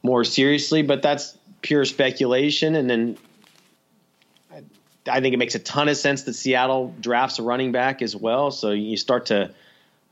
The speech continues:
bake all of that in, and, you know, it, you know, you could make the argument that Chris Carson was overpriced. So that's part of the reason for this phenomenon that you're talking about where both can go down. And then, of course, the injuries. I mean,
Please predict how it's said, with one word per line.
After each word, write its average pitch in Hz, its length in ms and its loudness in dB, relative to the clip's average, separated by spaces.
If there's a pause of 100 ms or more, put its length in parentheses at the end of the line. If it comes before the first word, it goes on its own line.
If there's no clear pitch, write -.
bake 139 300 0
all 139 220 4
of 131 80 0
that 135 260 2
in, 147 320 2
and, 107 340 -6
you - 140 -14
know, 113 220 -8
it, - 920 -18 (680)
you 117 140 -6
know, 98 80 -8
you 113 160 -2
could 123 140 -2
make 131 180 0
the 120 100 4
argument 131 480 2
that 101 120 0
Chris 127 240 0
Carson 131 480 0
was 101 160 0
overpriced. 135 840 2
So 113 120 -2
that's 117 240 0
part 123 300 0
of 127 40 -2
the 135 80 0
reason 127 520 0
for 123 160 -6
this 123 160 0
phenomenon 127 720 2 (560)
that 113 100 0
you're 117 120 2
talking 131 340 0
about 117 260 0
where 113 120 0
both 117 440 -2 (1000)
can 139 220 0
go 139 160 4
down. 123 320 2
And 135 120 2
then, 139 100 2
of 139 120 0
course, 165 240 0
the 127 160 0
injuries. 104 440 -2
I 101 60 0
mean, 107 460 2